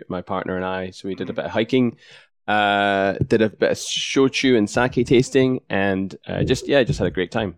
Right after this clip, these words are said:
Speaker 1: Yeah, we, um, hired a car, drove all the way around the island, about two and a half thousand kilometers we did in two weeks, plus a bunch of,
Speaker 2: Mm.
Speaker 1: um, hiking as well. So yeah, it was a big trip, good trip,
Speaker 2: And did
Speaker 1: excellent times.
Speaker 2: I, I, I, I don't know. I don't know if this was just someone sort of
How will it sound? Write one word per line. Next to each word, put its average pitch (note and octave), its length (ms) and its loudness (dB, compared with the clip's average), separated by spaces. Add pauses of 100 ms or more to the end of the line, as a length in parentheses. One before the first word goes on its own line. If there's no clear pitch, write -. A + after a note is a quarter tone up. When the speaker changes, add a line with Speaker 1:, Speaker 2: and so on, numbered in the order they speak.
Speaker 1:
Yeah, F#2+ 160 -2
we, F#2 160 -2
um, F2+ 260 -4 (460)
hired G2 180 4
a - 60 -2
car, G2+ 360 4
drove G#2+ 240 0
all G2+ 160 4
the G2+ 40 0
way G2 80 0
around G2 180 0
the F#2+ 80 -2
island, G#2 420 2
about F2+ 200 -2 (100)
two A#2+ 140 0
and G#2 80 2
a G2+ 40 2
half G2 200 0
thousand F#2 260 0
kilometers F#2+ 500 -2
we G2 80 -4
did F#2+ 140 0
in F2+ 140 -2
two G2+ 180 -4
weeks, - 320 -4 (480)
plus G2+ 180 -2
a G2+ 40 -6
bunch F#2+ 240 -4
of, F#2 200 -4
Speaker 2:
Mm. - 60 -6
Speaker 1:
um, F#2+ 500 -4
hiking G#2 360 -2
as F#2+ 100 -6
well. G#2+ 240 2
So F#2 300 -4
yeah, G#2+ 160 0
it E2+ 80 0
was F2 160 -6
a F2 80 -6 (680)
big C#3 140 0
trip, - 240 2 (380)
good A#2+ 140 -2
trip, - 240 0 (240)
Speaker 2:
And D#3+ 100 -2
did G#3 60 -2
Speaker 1:
excellent G#2+ 220 -4
times. G2 320 -4 (140)
Speaker 2:
I, - 120 0
I, F3 240 -2
I, E3+ 200 -6 (340)
I D#3 40 -2
don't A3 160 -4
know. G3+ 100 -4
I D#3+ 120 -2
don't G3+ 160 -2
know F3 80 -2
if - 100 -8
this C3 120 -14
was B2 100 -16
just - 180 -8
someone B2 240 -8
sort A#2+ 240 -8
of G#2+ 160 -10